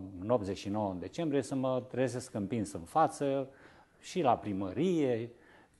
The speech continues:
pe aici am, eram pe la C P U N și așa mai departe. Și pe la școală, la școală m-a trezit director, așa, n-aveam nicio veleitate pentru respectiva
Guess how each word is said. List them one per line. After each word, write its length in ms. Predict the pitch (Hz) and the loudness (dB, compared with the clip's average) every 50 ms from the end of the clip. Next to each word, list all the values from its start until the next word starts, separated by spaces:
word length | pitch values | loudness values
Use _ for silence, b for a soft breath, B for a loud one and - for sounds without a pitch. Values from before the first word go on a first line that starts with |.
| _ _ | _ _
pe 80 | - 123 | 4 4
aici 180 | 127 123 127 | 4 4 4
am, 300 | 117 107 104 98 95 92 85 | 2 0 0 0 -2 -4 -4
eram 300 | 104 104 104 117 120 104 | -2 2 4 4 4 4
pe 80 | 82 104 | 2 0
la 120 | 98 92 | 0 0
C 160 | 90 - - 107 | 0 2 0 0
P 160 | 82 - - | 0 2 2
U 240 | 98 95 98 95 95 | 2 2 2 2 0
N 140 | 107 135 190 190 180 151 117 | 0 2 4 4 6 4 4
și 140 | - - 127 | 2 -2 -6
așa 120 | 117 135 | -4 -2
mai 120 | 135 127 | 0 4
departe. 460 | 113 110 - - 101 85 80 - 95 90 | 4 4 4 4 0 0 0 -2 -6 -6
Și 280 | - - - 170 - - - _ _ _ _ _ _ | -6 -6 -8 -8 -8 -10 -20 _ _ _ _ _ _
pe 160 | - 139 131 | 0 2 2
la 360 | 120 113 113 113 110 107 104 95 | 4 4 4 4 4 4 4 2
școală, 600 | - - - - - - 135 151 180 180 175 165 | 0 -8 -12 -6 4 8 10 10 12 12 10 10
la 140 | 151 151 | 10 8
școală 300 | 143 - - 170 170 165 | 6 6 6 6 8 8
m-a 120 | 160 160 156 | 8 6 4
trezit 320 | 160 165 160 147 160 147 | 4 2 0 2 0 0
director, 520 | 139 160 156 151 151 117 - - - 90 90 | 4 6 8 8 8 8 6 2 -4 -2 -4
așa, 220 | 95 - - 104 | -4 -2 -2 -2
n-aveam 320 | 101 110 113 101 117 117 | 2 2 4 4 4 2
nicio 240 | 120 120 113 - 127 | 2 0 0 -2 0
veleitate 600 | 110 120 123 113 135 156 156 151 196 147 - - | 2 2 2 4 2 2 6 8 8 8 8 2
pentru 600 | 90 - - 92 82 80 - - - 95 87 87 82 | -8 -6 -6 -8 -8 -10 -14 -10 -8 -8 -8 -6 -6
respectiva 840 | 98 90 - - - 98 85 - - 101 85 95 95 85 82 85 - | -8 -8 -8 -6 -6 -6 -6 -2 -2 -2 0 0 0 0 -2 -4 -6